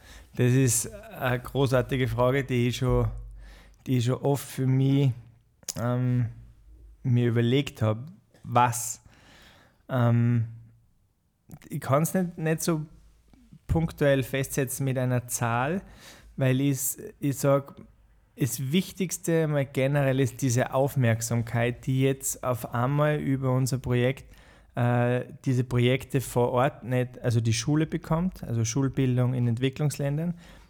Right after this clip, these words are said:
um was ja, um, ums große Ganze und aber auch Laureus. Also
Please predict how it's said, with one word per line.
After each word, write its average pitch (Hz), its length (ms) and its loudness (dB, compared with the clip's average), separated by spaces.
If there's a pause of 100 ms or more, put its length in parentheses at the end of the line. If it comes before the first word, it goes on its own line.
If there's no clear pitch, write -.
(100)
um 123 180 2
was 120 240 2
ja, 123 260 4
um, 123 200 2
ums 123 260 -2
große 127 320 -2
Ganze 135 420 2
und 151 400 2
aber 123 300 0
auch 123 260 -2
Laureus. 117 800 -2
Also 117 220 -2